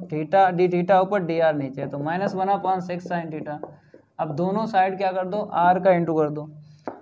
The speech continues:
तो r d theta के upon डी आर के इक्वल माइनस का आर के upon में सिक्स sin theta। अब आर की वैल्यू रख लो और इसकी वैल्यू रख लो,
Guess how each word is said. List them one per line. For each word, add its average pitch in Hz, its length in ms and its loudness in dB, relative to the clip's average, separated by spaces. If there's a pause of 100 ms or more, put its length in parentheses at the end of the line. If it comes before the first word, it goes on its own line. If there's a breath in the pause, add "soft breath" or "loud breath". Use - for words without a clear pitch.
(220 loud breath)
तो - 180 -8
r 202 260 6
d 196 220 2
theta 196 340 2
के 185 200 -2
upon 170 460 -4
डी 202 220 0
आर 185 240 4
के 190 160 -2
इक्वल 180 420 -2 (1120 soft breath)
माइनस 185 300 -4
का 190 140 4
आर 175 400 2
के 185 140 -2
upon 170 360 4
में 170 240 -2 (420)
सिक्स 202 400 -2 (340)
sin 147 280 -2
theta। 135 300 -6
अब 165 180 -4
आर 190 240 4
की 214 120 -2
वैल्यू 208 260 2
रख 202 160 0
लो 190 200 -8 (920 soft breath)
और 165 340 8
इसकी 170 300 4
वैल्यू 196 240 6
रख 185 140 2
लो, 180 160 -4